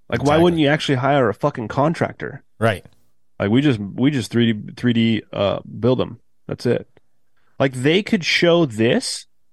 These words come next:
Speaker 1: and do, like, a whole live stream and show you construction of what's taking place and astronauts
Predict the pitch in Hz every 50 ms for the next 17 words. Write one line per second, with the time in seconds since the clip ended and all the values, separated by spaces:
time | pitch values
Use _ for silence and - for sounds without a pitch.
0 | _ _ _ _ _ _ _ _ _ _ _ _ _ _ _ _ _ _ _ _
1 | - 117 123 127 147 170 156 139 139 120 123 104 - 147 156 147 135 131 127 135
2 | 135 131 - - - - 131 139 143 143 143 139 131 120 110 107 98 - - -
3 | - - 139 139 131 127 123 117 - 113 92 - - - - 120 131 - - -
4 | 120 120 117 110 113 113 - - 123 117 113 117 113 - 117 117 120 113 110 104
5 | 82 90 104 117 117 113 - - 117 110 110 110 -